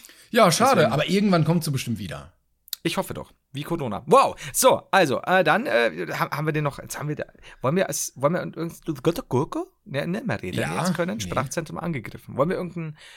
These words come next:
Speaker 2: finalen Supersatz finden?
Speaker 1: Äh, äh, wa-, was war, was hatten wir nochmal als Titel?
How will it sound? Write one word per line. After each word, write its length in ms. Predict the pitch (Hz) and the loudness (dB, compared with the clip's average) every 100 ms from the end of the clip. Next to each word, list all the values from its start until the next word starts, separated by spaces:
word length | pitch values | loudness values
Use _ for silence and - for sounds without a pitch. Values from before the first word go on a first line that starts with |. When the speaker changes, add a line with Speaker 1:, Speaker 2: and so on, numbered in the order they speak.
| - | -18
Speaker 2:
finalen 440 | - 127 107 160 | -10 -6 -4 -4
Supersatz 500 | 147 170 135 - - | -6 -4 -4 -4 -10
finden? 400 | - 104 107 160 - - | -10 -12 -12 -14 -8 2
Speaker 1:
Äh, 240 | 156 160 | 4 6
äh, 280 | 165 156 135 | 2 0 0
wa-, 100 | 165 | 0
was 200 | 175 185 | 0 0
war, 200 | 214 208 | 0 0
was 120 | 202 | -2
hatten 120 | 240 | -2
wir 60 | 214 | -2
nochmal 200 | 190 202 | -2 0
als 180 | 170 160 | -2 -4
Titel? 540 | - 196 220 240 262 | -6 -4 -2 -2 -4